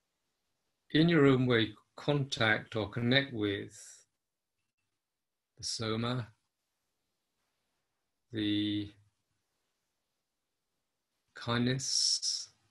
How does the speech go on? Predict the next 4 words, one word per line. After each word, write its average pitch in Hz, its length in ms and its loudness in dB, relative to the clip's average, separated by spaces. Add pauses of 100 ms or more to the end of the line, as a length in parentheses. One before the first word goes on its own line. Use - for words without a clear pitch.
(2000)
the 117 40 -20
sense 113 440 -2
of 101 120 -2
spaciousness, - 1700 -2